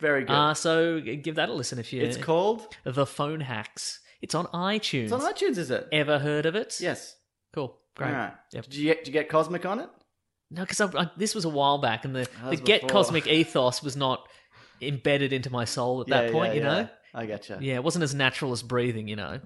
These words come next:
Speaker 1: Ah,
Speaker 2: I probably
Speaker 1: no.
Speaker 2: had considered getting Cosmic
Speaker 1: But
Speaker 2: in an abstract sense, but nobody
Speaker 1: You don't
Speaker 2: really
Speaker 1: really know what it means,
Speaker 2: No, that's
Speaker 1: do
Speaker 2: what,
Speaker 1: you?
Speaker 2: but I mean, I really, now that you've solidified it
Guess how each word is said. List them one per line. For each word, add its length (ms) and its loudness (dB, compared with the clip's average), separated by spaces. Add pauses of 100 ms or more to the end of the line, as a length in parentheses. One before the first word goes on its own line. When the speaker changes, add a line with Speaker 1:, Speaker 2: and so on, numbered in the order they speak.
Speaker 1:
Ah, 280 2
Speaker 2:
I 40 2
probably 240 10
Speaker 1:
no. 40 10
Speaker 2:
had 140 6
considered 580 0
getting 280 2
Cosmic 580 -2 (160)
Speaker 1:
But 100 2
Speaker 2:
in 60 2
an 60 2
abstract 580 6
sense, 420 -4 (220)
but 100 -4
nobody 300 4
Speaker 1:
You 60 6
don't 100 8
Speaker 2:
really 260 8
Speaker 1:
really 200 8
know 160 6
what 80 6
it 40 0
means, 100 -2
Speaker 2:
No, 220 10
that's 160 4
Speaker 1:
do 60 4
Speaker 2:
what, 100 8
Speaker 1:
you? 40 0
Speaker 2:
but 100 6
I 80 8
mean, 180 8
I 60 6
really, 460 4
now 480 0
that 80 -2
you've 120 -4
solidified 680 2
it 300 -6